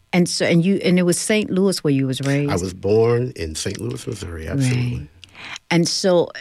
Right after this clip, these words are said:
Speaker 1: um, listening audience, if you're really paying attention, even if you're driving, et cetera,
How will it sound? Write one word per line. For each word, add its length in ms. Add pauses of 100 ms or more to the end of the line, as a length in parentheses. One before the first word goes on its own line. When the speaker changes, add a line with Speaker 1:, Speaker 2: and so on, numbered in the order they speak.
(180)
Speaker 1:
um, 380 (180)
listening 420
audience, 480
if 140
you're 80
really 220
paying 260
attention, 760
even 260
if 140
you're 200
driving, 480
et 100
cetera, 360